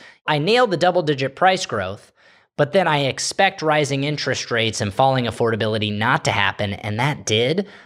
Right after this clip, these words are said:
but we still experience growth. It's kind of an interesting dichotomy to see one of those hits and the other one completely not hit. Prediction number three back in January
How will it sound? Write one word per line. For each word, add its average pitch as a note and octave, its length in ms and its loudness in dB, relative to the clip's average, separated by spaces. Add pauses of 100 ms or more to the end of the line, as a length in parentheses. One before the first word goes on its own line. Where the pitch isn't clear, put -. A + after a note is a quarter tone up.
(120)
but A2+ 140 -6
we B2+ 140 -2
still C#3 680 -2
experience A#2+ 680 -2
growth. A#2+ 380 2
It's - 200 -6
kind C#3+ 240 0
of B2+ 60 -2
an A2 100 -2
interesting A2 640 -4
dichotomy G#2 720 0
to F#2+ 80 -6
see G#2+ 240 -4
one G#2 260 -2
of G#2+ 140 -4
those F#2+ 240 -2
hits - 420 -4
and G2 140 -4
the F#2 160 -8
other G2+ 200 -2
one G2 280 -6
completely G2 640 -10
not E2+ 320 -6
hit. - 340 -14 (1000)
Prediction F#3+ 520 0
number F#3 260 2
three G#3+ 380 -2
back G#3 260 2
in G3+ 140 0
January G3 640 0